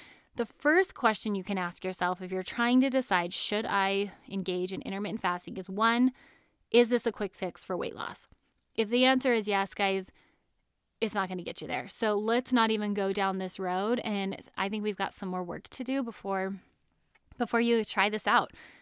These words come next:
Chances are, if that's the reason you're interested in it, it will eventually backfire.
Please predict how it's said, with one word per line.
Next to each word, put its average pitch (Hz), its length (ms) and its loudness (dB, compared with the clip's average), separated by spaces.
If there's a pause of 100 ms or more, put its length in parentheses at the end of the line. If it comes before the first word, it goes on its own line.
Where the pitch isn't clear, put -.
(320)
Chances 233 340 2
are, 214 200 8
if 190 180 -2
that's 202 280 4
the 214 100 0
reason 208 260 0
you're 196 120 -2
interested 196 460 -6
in 226 160 -2
it, 226 220 -4 (760)
it 226 140 2
will 208 260 4
eventually 196 460 0
backfire. 214 720 0